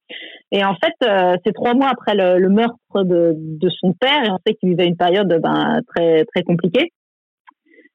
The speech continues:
Euh, donc, il annonce sa, sa retraite et, euh, cinq mois plus tard, il annonce qu'il signe, euh, avec les Chicago White Sox,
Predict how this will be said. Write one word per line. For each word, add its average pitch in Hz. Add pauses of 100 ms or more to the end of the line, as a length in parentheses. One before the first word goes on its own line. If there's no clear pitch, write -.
Euh, 190
donc, 190
il 233
annonce 277 (100)
sa, 196 (120)
sa 220
retraite 233 (180)
et, 208
euh, 175 (160)
cinq 226 (100)
mois 202
plus 196
tard, 262 (220)
il 175
annonce 214 (140)
qu'il 208 (180)
signe, 311 (200)
euh, 180
avec 208 (120)
les 202 (300)
Chicago 202 (180)
White 240 (120)
Sox, 202